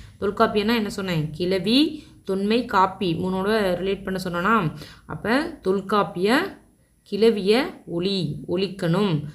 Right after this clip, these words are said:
அப்படின்னு சொல்லி ஞாபகம் வைக்கணும். ஓகேவா? இப்ப பாருங்க, திரும்ப இங்கேருந்து பாருங்க, இந்த உலகத்துல, இந்த உள்ள ஒரு ஊர்ல, அந்த உலகத்துல, அந்த ஊர்ல உள்ள ஒரு உயிர்,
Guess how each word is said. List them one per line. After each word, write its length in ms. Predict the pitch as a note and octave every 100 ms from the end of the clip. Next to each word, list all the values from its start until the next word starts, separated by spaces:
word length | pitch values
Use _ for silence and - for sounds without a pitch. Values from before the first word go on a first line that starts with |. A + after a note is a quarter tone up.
| - _
அப்படின்னு 260 | - E3+ F#3
சொல்லி 580 | F3 F3 B3 D#4 D4+ -
ஞாபகம் 340 | F#3+ F3+ F3 F#3
வைக்கணும். 580 | - - D#3 G3+ D#3+ - - -
ஓகேவா? 140 | D#3
இப்ப 160 | F3 F3+
பாருங்க, 580 | E3 E3+ E3+ G3+ D4 - - _ _ _
திரும்ப 280 | G3 G3 F#3+
இங்கேருந்து 260 | F3+ F3
பாருங்க, 400 | F3 E3 F#3 C#4 - -
இந்த 560 | - F3+ F3+ A3 D4+ - D#3+ E3
உலகத்துல, 800 | G3 G3 E3 D#3 D#3 G3 E3 C#3 - - _ _ _ _ _
இந்த 160 | F3 F3
உள்ள 460 | E3 F#3+ A3+ E4
ஒரு 320 | D4+ F3 F3 D#3+
ஊர்ல, 720 | F#3 G#3+ F3 E3+ G3+ D#3 - - _ _ _
அந்த 240 | D#3 F3 F3+ E3+ E3+
உலகத்துல, 400 | F#3 G3 G3+ -
அந்த 360 | A3 D#4 G#3+ F3
ஊர்ல 320 | F#3+ A3 G#3
உள்ள 300 | F3+ A3 B3
ஒரு 260 | E3+ E3+ D#3+
உயிர், 580 | F#3+ G#3+ A#3 C#3+ -